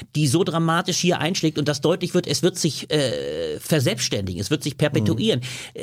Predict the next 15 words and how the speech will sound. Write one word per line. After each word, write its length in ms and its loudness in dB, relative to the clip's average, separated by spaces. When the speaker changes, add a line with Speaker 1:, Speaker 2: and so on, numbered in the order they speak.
Speaker 1:
Das 360 -4
ist 380 0
eben 240 4
das 220 0
Moment, 440 2
das 200 -4
eigentlich 320 0
die 80 -4
Grünen 260 2
brauchen. 240 0
Und 140 -2
ich, 120 -6
ich 160 -2
sage 220 0
nochmal, 300 0